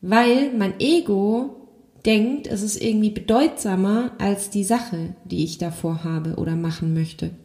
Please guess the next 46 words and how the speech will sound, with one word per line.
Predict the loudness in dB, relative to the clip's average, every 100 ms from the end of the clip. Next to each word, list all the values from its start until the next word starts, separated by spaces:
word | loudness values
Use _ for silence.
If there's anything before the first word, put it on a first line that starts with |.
| _ _ -20 -20 -20 -20 -20 _ _ _ 0
Und | 2 4 4 2 0
vielleicht | 0 2 0 -2 -4
geht | -4 -2
es | -2
dir | -2 0
mit | 0
der | 0
einen | 0 -2
oder | -2 -2
anderen | 0 0 0
Sache | 0 -2 -2 -2
auch | -4
so. | -6 -6
Du | -4
hattest | -4 -4
schon | -4 -2
mal |
eine | -4
coole | -2 2 4
Idee, | 4 2 4 6 4 0 -10 -20 -20 _ _ _ _ _ -20 -20 _ 2
bist, | 2 0 -8 -4
hast | -2 0
vielleicht | 0 0 0
angefangen | 2 4 2 2 2 2 2
umzusetzen | 4 4 2 0 0 0 -2 -2 -2 -2 -6 -12 -6
und | -2 2
dann | 4 4 0 -2
kamen | 2 4 4 2
diese | 2 0
Selbstzweifel, | 0 0 -2 -4 -8 -4 -4 -2 -4
dieses | -4 -4 -6
„Ich | -6
bin | -4 -2
nicht | -4
gut | 0 0 0
genug“, | 0 2 2 0 -4
„Och | -6 -2
nein, | 0 -2 -2
andere | -4 -6 -8
sind | -8 -8
doch | -6
viel | -4
besser | 0 0 0 -2
als | -4 -2 -2
ich“ | -2 -2
oder | -6 -6 -8